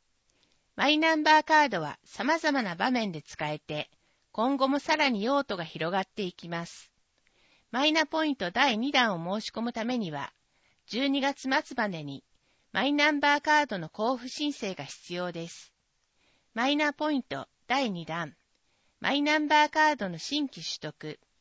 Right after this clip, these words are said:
最大五千円相当のポイント、健康保険証としての利用登録、七千五百円相当のポイント、公金受取口座の登録、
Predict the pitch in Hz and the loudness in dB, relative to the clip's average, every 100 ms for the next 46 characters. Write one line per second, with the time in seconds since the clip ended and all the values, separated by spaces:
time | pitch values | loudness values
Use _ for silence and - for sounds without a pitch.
0 | _ _ _ _ - 214 269 285 277 190 | _ _ _ _ 0 2 4 0 0 -4
1 | - 277 277 269 285 262 311 302 240 202 | -4 -2 0 0 -2 -4 -4 -4 -4 -6
2 | 170 - 147 160 165 - 147 - _ _ | -6 -10 -10 -10 -10 -6 -6 -6 _ _
3 | _ _ _ _ _ _ _ - 285 294 | _ _ _ _ _ _ _ -2 -2 0
4 | 302 302 277 - 302 277 302 294 294 277 | -2 0 -2 -4 -4 -2 -4 -4 -6 -8
5 | - 262 170 160 202 247 - 262 226 156 | -6 -4 -4 -6 -4 -4 -4 -4 -4 -6
6 | - 120 - _ _ _ _ _ _ 196 | -10 -18 -20 _ _ _ _ _ _ -6
7 | 208 262 330 294 196 208 214 233 240 - | -6 -4 -4 -2 -2 -4 -4 -4 -6 -4
8 | 262 254 202 170 143 - 139 151 - - | -2 -2 -4 -6 -8 -10 -10 -10 -10 -8
9 | 143 - _ _ _ _ _ _ _ _ | -8 -8 _ _ _ _ _ _ _ _
10 | _ - 262 277 285 285 269 294 302 285 | _ -2 -2 0 -4 -4 -4 -4 -4 -4
11 | - 311 294 196 160 - 147 156 156 - | -2 -2 -2 -4 -6 -8 -8 -6 -8 -12
12 | 151 | -14